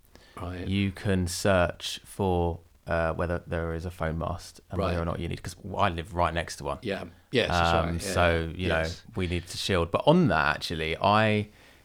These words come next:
Speaker 2: bought a shielding tent. Um, are they called shielding tents?
Speaker 1: Canopy.
Speaker 2: Canopy. Shielding
Speaker 1: Yeah.
Speaker 2: canopy. Um, so if you didn't want to shield your room, so
Speaker 1: Yeah,
Speaker 2: to speak, 'cause
Speaker 1: yeah.
Speaker 2: you can do that with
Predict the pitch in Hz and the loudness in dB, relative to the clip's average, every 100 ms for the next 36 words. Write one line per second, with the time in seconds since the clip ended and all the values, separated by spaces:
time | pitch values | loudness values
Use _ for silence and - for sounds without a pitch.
0 | _ - 120 110 98 - - - - 101 | _ -2 4 6 6 2 -8 -6 -2 0
1 | 95 92 92 90 87 - 123 110 101 - | 2 0 0 -2 -2 2 4 4 0 0
2 | 135 98 - - - - _ _ _ _ | 0 0 -2 -8 -14 -16 _ _ _ _
3 | _ _ _ _ - _ _ 92 90 87 | _ _ _ _ -20 _ _ 0 2 4
4 | 95 127 170 151 - 170 175 208 240 - | 2 0 -2 -2 -2 0 0 -2 -2 -4
5 | 131 98 87 85 - - 151 165 147 - | -4 -4 -8 -12 -12 4 10 12 10 6
6 | 95 78 - - 95 101 104 104 101 101 | -2 -2 -6 -6 -2 0 2 0 0 -2
7 | 95 92 - 60 - - - - - 98 | -2 -4 -8 -8 -12 -20 -20 -20 0 6
8 | 98 95 95 95 95 95 95 - - - | 8 8 8 6 4 2 0 -8 -14 2
9 | 117 127 135 123 113 113 - 104 - 117 | 2 4 2 2 0 -2 -2 -4 0 0
10 | 101 98 95 98 95 90 87 87 - _ | 0 -2 -6 -4 -2 -2 -4 -8 -20 _
11 | _ - 101 95 80 95 - - 90 120 | _ -8 -2 -2 -2 -8 -12 -6 2 4
12 | 131 90 95 - 113 107 104 95 90 - | 2 0 -6 -8 -10 -8 -6 -4 -4 -4
13 | 85 | -8